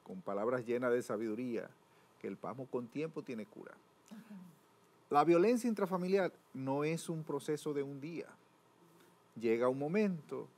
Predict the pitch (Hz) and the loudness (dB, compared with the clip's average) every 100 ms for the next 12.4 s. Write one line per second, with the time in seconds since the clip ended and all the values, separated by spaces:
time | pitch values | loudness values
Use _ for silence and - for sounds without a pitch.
0 | - - - 120 107 98 98 101 104 110 | -20 -10 -2 0 0 -2 -2 0 0 -2
1 | - 110 104 101 104 123 120 104 117 110 | 0 0 2 0 0 0 -2 -4 -6 -6
2 | 113 101 110 104 104 104 104 127 120 113 | -6 -2 0 2 0 0 -2 -2 -2 -2
3 | 120 107 - 139 - 123 - 110 - _ | -6 -6 -4 -4 -6 -10 -8 -10 -12 _
4 | _ _ _ 135 120 110 117 147 147 135 | _ _ _ 2 4 6 4 2 -2 -2
5 | 143 135 135 139 151 - 139 127 - 139 | -4 -2 -2 -2 -6 -6 -6 -2 2 2
6 | - 110 98 _ - 117 - 113 120 123 | 0 -10 -12 _ -10 -10 -4 -2 0 0
7 | 120 95 92 95 _ - _ - - - | -2 -4 -8 -14 _ -20 _ -20 -20 -20
8 | _ _ 117 113 123 156 151 175 175 160 | _ _ -6 -2 -2 -2 2 2 4 6
9 | 156 156 156 156 - - _ _ _ _ | 6 4 0 -4 -12 -18 _ _ _ _
10 | _ _ _ _ _ - 151 143 160 151 | _ _ _ _ _ -2 2 4 2 0
11 | 151 170 151 180 175 170 170 165 170 156 | 2 0 4 8 8 8 4 2 0 0
12 | 151 - 151 147 | -2 2 2 2